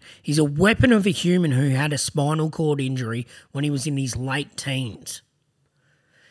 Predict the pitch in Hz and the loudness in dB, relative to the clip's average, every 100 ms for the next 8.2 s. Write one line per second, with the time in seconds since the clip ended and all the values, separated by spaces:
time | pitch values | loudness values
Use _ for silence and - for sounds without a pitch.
0 | _ 151 170 175 240 202 - 196 160 175 | _ -2 2 4 2 2 0 0 0 0
1 | 175 147 143 151 156 139 131 143 147 113 | -2 -2 -2 -4 -6 -6 -4 -4 -4 -4
2 | 127 117 - - 147 185 - 147 147 139 | -6 -8 -18 -8 -2 -2 -2 -4 -2 -4
3 | - - - - - - 143 127 - - | -10 -10 -6 -2 0 0 0 -4 -8 -10
4 | - 143 123 110 117 139 170 196 175 175 | -8 -6 -4 -4 -4 -2 0 0 0 0
5 | 160 143 - 131 - - _ _ _ _ | -2 -2 -2 -2 -8 -14 _ _ _ _
6 | _ _ _ _ 175 240 - 262 214 208 | _ _ _ _ 0 0 2 2 2 2
7 | 196 156 - 175 214 220 262 247 208 160 | 0 0 2 4 4 2 0 2 0 0
8 | 156 151 | 0 -4